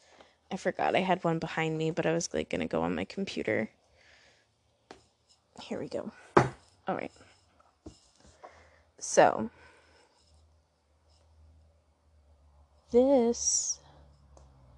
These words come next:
so it's been one week,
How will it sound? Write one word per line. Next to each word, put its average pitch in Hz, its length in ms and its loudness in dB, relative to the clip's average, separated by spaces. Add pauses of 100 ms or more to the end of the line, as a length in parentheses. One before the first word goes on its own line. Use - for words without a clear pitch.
(1500)
so 208 200 4
it's 202 180 2
been 247 640 6 (2250)
one 190 400 4
week, 214 300 2